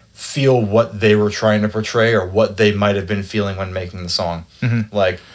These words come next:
Speaker 1: when I think of te-, Midnight, I think I'm driving, it's, like, in the middle of the night, it's pitch black, it's very foggy out, it's, like, almost like a Scooby-Doo episode in a weird
Speaker 2: Yeah.
Speaker 1: way. But, um, yeah, I mean, that,
Speaker 2: <clears throat>
Speaker 1: that's,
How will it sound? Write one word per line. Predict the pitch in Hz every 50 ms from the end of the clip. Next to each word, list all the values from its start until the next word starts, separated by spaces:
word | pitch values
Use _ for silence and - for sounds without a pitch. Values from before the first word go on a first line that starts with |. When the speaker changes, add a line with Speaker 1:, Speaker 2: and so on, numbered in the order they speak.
| - - -
Speaker 1:
when | 104 101 101
I | 104 101
think | 101 - 107 104 101 101
of | 104 101 98 95 95 90 87 -
te-, | - 113 104 -
Midnight, | 104 101 107 104 95 101 95 92 90
I | 90 92 92
think | - - 98 92 90
I'm | 92 90 92 95
driving, | 92 95 95 95 95 95 92 95 92 92 92 90 90 - - - - - -
it's, | - 101 98 - -
like, | 101 95 90 95
in | 95
the | 98 101
middle | 104 101 101
of | 95
the | 101
night, | 95 98 95 92 95 90 -
it's | - 90 -
pitch | - - 110 101 - - -
black, | 98 98 95 92 92 90 - - _ _ _ -
it's | 92 90
very | 90 101 95 92 90
foggy | 87 - 104 95 92 92 87 87 95 90
out, | 90 90 90 90 85
it's, | 90 87 - -
like, | 95 92 87 98
almost | 107 104 104 104 101 -
like | 107 104 98 90
a | - 95 92 87 87
Scooby-Doo | - - - - 110 101 98 92 95 92
episode | 90 92 - 92 92 - 92 90 87
in | 87 92
a | 87
weird | 85 - 139
Speaker 2:
Yeah. | 131 120 90
Speaker 1:
way. | 87 85 85 - - - - - - - - -
But, | 98 92 90 85 82 - - -
um, | 98 98 95 90 87 85 85 82 80 - _ _ _ _ _ _ - - - - - _ _ - - - - - - - -
yeah, | 101 98 87 85 - -
I | -
mean, | 90 92 92 90 90
that, | 95 98 180 151
Speaker 2:
<clears throat> |
Speaker 1:
that's, | 120 104 104 - - - - -